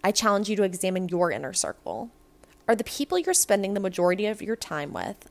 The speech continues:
aligned in the direction you are trying to steer your life?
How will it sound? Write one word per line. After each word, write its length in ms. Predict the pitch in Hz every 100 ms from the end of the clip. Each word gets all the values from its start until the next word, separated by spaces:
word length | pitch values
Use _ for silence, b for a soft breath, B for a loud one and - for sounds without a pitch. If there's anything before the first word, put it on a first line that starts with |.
| -
aligned 460 | 190 160 165 185
in 80 | 190
the 80 | 190
direction 500 | 165 151 - 175 175
you 140 | 165
are 80 | 170
trying 240 | - 160 170
to 60 |
steer 260 | - - 151
your 200 | - 73
life? 460 | 67 60 208 -